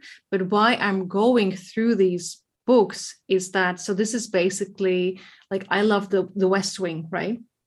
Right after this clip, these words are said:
So it really gives me this, this sense of being back in the White House. And I think she said something like, it's l-, like, the series is like,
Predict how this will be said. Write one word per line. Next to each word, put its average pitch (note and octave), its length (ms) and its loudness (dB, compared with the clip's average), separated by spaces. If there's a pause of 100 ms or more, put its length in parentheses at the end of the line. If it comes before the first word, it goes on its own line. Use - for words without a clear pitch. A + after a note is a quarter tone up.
(160)
So - 140 -4
it F#3+ 120 -4
really A3 440 2
gives G#3 340 0
me G3 140 2
this, F#3+ 340 -2
this G3+ 260 0
sense F#3 680 -2
of F3 320 -4 (160)
being G3+ 320 2
back F#3+ 520 -4
in G3 140 -2
the F#3+ 100 2
White F3 280 -2
House. E3+ 420 -10 (420)
And G3+ 160 -4
I F#3+ 80 0
think B3 260 4
she C4 140 -2
said F#3 320 -2
something F#3 500 -4
like, F3+ 300 -2
it's F#3+ 280 -6
l-, - 80 -12 (140)
like, F3 160 -4
the G3 80 0
series G3+ 480 2
is F#3+ 160 -8
like, F3+ 420 -2